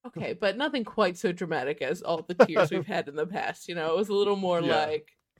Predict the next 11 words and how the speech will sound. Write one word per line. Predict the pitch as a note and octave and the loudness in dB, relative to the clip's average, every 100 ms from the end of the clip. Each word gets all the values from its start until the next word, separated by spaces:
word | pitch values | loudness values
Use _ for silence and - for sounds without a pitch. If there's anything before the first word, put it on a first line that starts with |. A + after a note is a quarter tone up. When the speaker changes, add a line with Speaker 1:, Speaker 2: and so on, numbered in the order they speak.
| _ | _
Speaker 1:
the | C4 | 2
level | B3 A3+ F#3+ F3+ | 6 6 6 4
of | F3 | 4
crying | - E3+ D3+ D#3 | 2 2 2 0
I | D3 B2+ | 0 0
expect | - - - - - | -4 -6 -4 -4 -6
on | A#2 | -6
a | E3 | -6
show. | G#3 - A3+ - | -4 -4 -4 -6
<laughs> | B3+ B3 _ _ | -10 -10 _ _
Speaker 2:
Yeah. | - G2+ | -4 -4